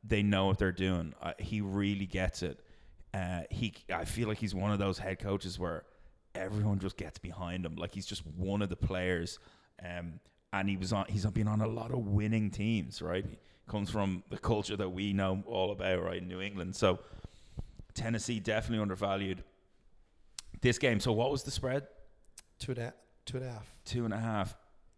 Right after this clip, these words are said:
Speaker 1: It scares me, though.
Speaker 2: I'm sorry, it's three.
Speaker 1: Three. Okay, so it scares me. I think if you look at the,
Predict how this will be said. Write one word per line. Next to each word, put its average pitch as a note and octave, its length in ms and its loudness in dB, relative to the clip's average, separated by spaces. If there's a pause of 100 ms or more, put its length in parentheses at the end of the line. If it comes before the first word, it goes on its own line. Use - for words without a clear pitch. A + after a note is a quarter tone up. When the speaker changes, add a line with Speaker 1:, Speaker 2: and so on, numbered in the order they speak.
(120)
Speaker 1:
It - 160 -6
scares G#2+ 560 2
me, G#2+ 80 -2
though. F2+ 180 -2 (220)
Speaker 2:
I'm E3 100 6
sorry, B2+ 320 4
it's - 160 2
three. C#3 380 2
Speaker 1:
Three. G2+ 340 6
Okay, G#2 300 4
so A2 180 4
it G#2 80 2
scares A#2 500 4
me. F2+ 180 2 (760)
I A2 120 6
think C3+ 520 2
if A#2 160 0
you B2+ 80 2
look B2 240 2
at D3 120 -4
the, A2+ 360 4